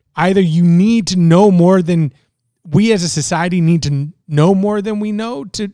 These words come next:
to accept the realities that will build on those,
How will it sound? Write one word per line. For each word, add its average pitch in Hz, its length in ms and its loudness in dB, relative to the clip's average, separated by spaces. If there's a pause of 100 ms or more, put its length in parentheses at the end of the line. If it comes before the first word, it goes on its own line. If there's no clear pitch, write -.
(140)
to 170 120 -10 (680)
accept - 800 -8
the 180 180 -8
realities 175 1080 -6 (440)
that 214 160 -8
will 165 100 -2
build 196 600 -4
on 214 220 -6
those, 247 500 -10